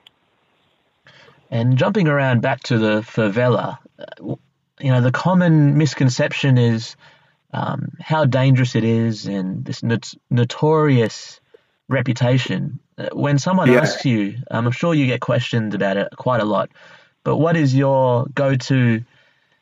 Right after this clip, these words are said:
Speaker 1: um, sort of statement to represent the favelas and your experience there?
Speaker 2: Sure, yeah. Ev-, everyone always thinks that the favelas are, are, are very, very dangerous,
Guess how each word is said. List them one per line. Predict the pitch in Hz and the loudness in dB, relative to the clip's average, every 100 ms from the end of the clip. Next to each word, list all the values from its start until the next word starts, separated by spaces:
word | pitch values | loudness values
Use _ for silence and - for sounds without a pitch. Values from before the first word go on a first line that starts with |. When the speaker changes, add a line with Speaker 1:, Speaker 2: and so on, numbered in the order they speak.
| - - 127 | -14 -10 -6
Speaker 1:
um, | 113 | -4
sort | 160 131 | 0 0
of | |
statement | 120 147 147 143 104 - - _ | 0 -2 -2 0 -2 -2 -10 _
to | - 120 110 110 107 123 - - | 0 2 2 0 -2 -6 -12 -4
represent | 135 123 117 127 | 0 2 2 0
the | 135 | -2
favelas | - 98 104 101 92 - - - | -4 -2 0 -2 -4 -8 -10 -6
and | 110 | -2
your | 120 113 | 0 0
experience | - 113 107 98 - | -2 -2 0 -2 -6
there? | 95 92 - _ _ _ _ - | -6 -6 -10 _ _ _ _ 0
Speaker 2:
Sure, | 170 139 | 4 4
yeah. | 156 135 123 143 | 4 4 2 -2
Ev-, | 156 165 | -6 -4
everyone | 160 170 170 160 | -4 -4 -4 -4
always | 151 139 131 | -4 -4 -6
thinks | - 120 - | -10 -14 -14
that | 139 | -14
the | 123 | -12
favelas | - 120 123 120 113 | -8 0 2 2 2
are, | 113 113 | -2 0
are, | 117 113 110 104 - | 2 2 2 0 -4
are | 113 | -6
very, | 117 110 104 | -2 -2 -2
very | 113 104 | -4 -4
dangerous, | 107 101 - 90 87 | -2 -4 -6 -16 -16